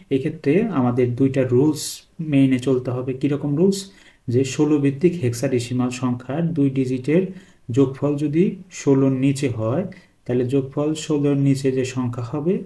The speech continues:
তাই হবে, অর্থাৎ তাই লিখব, এবং সেক্ষেত্রে ক্যারি থাকবে কত? শূন্য। ওকে, আচ্ছা,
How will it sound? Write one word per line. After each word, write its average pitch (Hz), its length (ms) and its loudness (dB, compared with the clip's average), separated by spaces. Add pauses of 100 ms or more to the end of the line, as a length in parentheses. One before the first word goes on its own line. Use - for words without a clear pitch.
(160)
তাই 135 260 0
হবে, 110 260 -2 (280)
অর্থাৎ 127 300 -4
তাই 147 220 0
লিখব, 120 320 2 (500)
এবং 156 240 0
সেক্ষেত্রে 139 460 -4
ক্যারি 135 260 -2
থাকবে 143 300 -6
কত? 143 200 -6 (100)
শূন্য। 143 340 -2 (720)
ওকে, 165 200 0 (460)
আচ্ছা, 117 260 -8